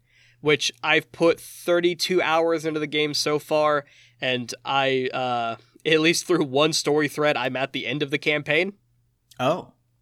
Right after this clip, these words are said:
Speaker 1: 'Cause it's not a very long <laughs> campaign.
Speaker 2: Okay, that makes
Speaker 1: Um,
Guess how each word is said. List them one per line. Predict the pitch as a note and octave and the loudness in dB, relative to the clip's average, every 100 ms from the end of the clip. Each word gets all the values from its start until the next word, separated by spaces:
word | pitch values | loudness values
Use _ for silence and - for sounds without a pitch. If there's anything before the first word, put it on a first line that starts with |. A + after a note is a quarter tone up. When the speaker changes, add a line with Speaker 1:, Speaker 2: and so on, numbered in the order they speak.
| _ _ | _ _
Speaker 1:
'Cause | D#3+ C3+ | -6 -6
it's | C3 | -8
not | C3 B2 C#3+ D3+ | -8 -2 0 0
a | D#3 D3 | -2 -2
very | C3+ D3+ | 0 0
long | C#3+ C#3 D3+ | 0 0 0
<laughs> | |
campaign. | - F3+ D3 - E3 D#3+ E3 - _ _ - | 0 0 0 0 0 0 -2 -6 _ _ -2
Speaker 2:
Okay, | C#3 - G2 G2 | -2 -2 -6 0
that | D3+ | 0
makes | G3 G#3 | 0 0
Speaker 1:
Um, | D3 | 4